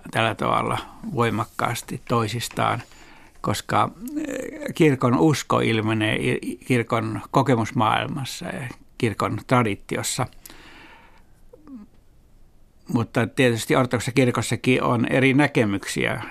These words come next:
esimerkiksi naispappeuden suhteen. En ole kuullut kenenkään, eh, teologin sanovan, että meidän pitäisi alkaa nyt naisia vihkiä papiksi, mutta, eh, monet meistä on sitä mieltä, että tämä kysymys on avoin.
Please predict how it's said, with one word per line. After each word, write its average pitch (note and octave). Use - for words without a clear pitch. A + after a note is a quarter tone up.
esimerkiksi -
naispappeuden A2+
suhteen. -
En C3
ole C3
kuullut C3
kenenkään, B2+
eh, F2
teologin A#2+
sanovan, A#2+
että -
meidän A#2
pitäisi A2+
alkaa A#2
nyt A2
naisia A#2
vihkiä G#2+
papiksi, G#2+
mutta, G#2+
eh, -
monet A#2+
meistä B2
on C3
sitä C3+
mieltä, C3
että B2+
tämä C3
kysymys B2+
on C3+
avoin. A2+